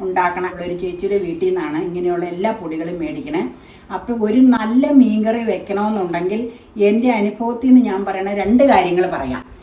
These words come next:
ഇപ്പൊ ചാളമീൻ വെക്കുവാണെങ്കിൽ പോലും,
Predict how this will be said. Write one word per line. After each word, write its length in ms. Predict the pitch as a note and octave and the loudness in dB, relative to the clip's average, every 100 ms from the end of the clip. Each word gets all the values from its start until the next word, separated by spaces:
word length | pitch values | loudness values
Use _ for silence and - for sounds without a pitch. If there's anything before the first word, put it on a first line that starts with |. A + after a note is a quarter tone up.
| - - | -20 -12
ഇപ്പൊ 160 | G#3 | -4
ചാളമീൻ 840 | A#3+ - G#3 G#3+ A#3+ C#4+ D4 D4+ D4 | -4 0 -2 0 2 2 2 0 0
വെക്കുവാണെങ്കിൽ 680 | A#3 - B3 G#3+ G3 G#3 B3 | 0 0 0 0 2 0 0
പോലും, 340 | B3 F3 E3+ | 0 0 0